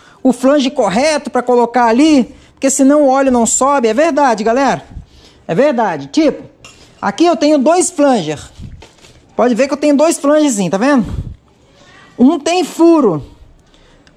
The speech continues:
Ó, eles dois tão na mesma posição praticamente. Esse daqui tem dois furos, tá vendo?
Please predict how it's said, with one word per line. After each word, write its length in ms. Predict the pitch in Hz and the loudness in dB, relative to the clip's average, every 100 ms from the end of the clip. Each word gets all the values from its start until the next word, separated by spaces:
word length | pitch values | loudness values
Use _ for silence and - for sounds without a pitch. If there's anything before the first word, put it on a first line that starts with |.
| _ | _
Ó, 360 | 220 226 185 139 - - _ _ _ _ | -2 0 0 -4 -12 -20 _ _ _ _
eles 240 | - 175 170 | -6 -2 -2
dois 200 | 233 277 | -2 -2
tão 140 | 285 | -2
na 80 | 277 | 0
mesma 320 | 262 320 294 | 0 0 -2
posição 540 | 285 302 269 - 262 233 | 0 -2 -2 -2 -2 0
praticamente. 720 | 247 - 247 185 165 - - - - - - - - - - - | -4 -2 -2 -2 -4 -10 -18 -20 -20 -20 -20 -18 -18 -20 -20 -4
Esse 300 | 254 349 320 | 0 0 -2
daqui 400 | 269 240 294 330 | -4 -2 0 0
tem 200 | 277 285 | 2 2
dois 300 | 254 339 359 | 4 2 0
furos, 320 | - 294 269 | 0 0 0
tá 120 | - 220 | 0 0
vendo? 340 | 285 330 180 | 0 0 -2